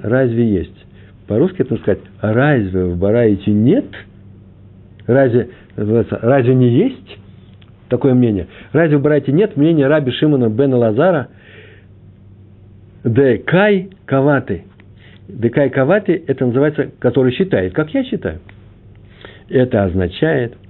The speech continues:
что, да, и он продолжает. "Анна де Амри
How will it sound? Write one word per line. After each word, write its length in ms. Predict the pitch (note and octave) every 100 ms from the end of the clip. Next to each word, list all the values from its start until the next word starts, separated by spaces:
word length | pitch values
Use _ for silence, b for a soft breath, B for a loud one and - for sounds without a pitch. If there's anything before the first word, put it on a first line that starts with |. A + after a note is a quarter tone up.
| - B B B -
что, 320 | - A2+ G#2+
да, 200 | - B2+
и 100 | A#2
он 140 | C#3+ F3+
продолжает. 560 | F#3 D#3 B2+ G2+ F2+ B B -
"Анна 600 | D3 A#3+ C#4 A#3+ A#2+ - - b b -
де 240 | G#2+ C#3 -
Амри 520 | C#3 C3 G#2+ G2+ E2+